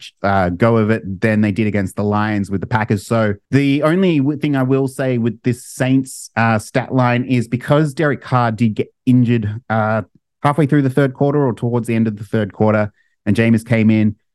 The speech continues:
sort of had, I've done this weird sort of, like, fusion thing where I've sort of fused the two together just to try and get a better understanding of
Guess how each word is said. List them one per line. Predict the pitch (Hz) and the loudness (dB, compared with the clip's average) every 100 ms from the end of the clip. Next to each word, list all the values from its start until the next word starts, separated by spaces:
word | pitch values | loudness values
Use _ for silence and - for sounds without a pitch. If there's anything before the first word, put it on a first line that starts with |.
| - | -4
sort | 147 | -2
of | 147 | 0
had, | 185 156 | -2 -2
I've | 143 127 | -4 -4
done | 120 165 | -2 2
this | 202 202 | 2 2
weird | 156 147 | 2 2
sort | 127 131 | 2 0
of, | |
like, | 123 107 | 0 -2
fusion | - 123 113 117 | 0 2 2 0
thing | 117 110 | 0 0
where | 104 | 0
I've | 98 | -2
sort | 113 | -6
of | 98 | -6
fused | - 113 104 | 0 0 0
the | 104 | -2
two | - 107 | -4 -4
together | 92 107 101 | -2 -2 -2
just | 95 110 - | -2 -2 -4
to | |
try | 98 117 | -2 0
and | 107 | 2
get | 104 | 0
a | |
better | 95 104 98 | 0 0 -2
understanding | 98 98 - 104 104 | -2 -4 -2 0 2
of | 101 | 0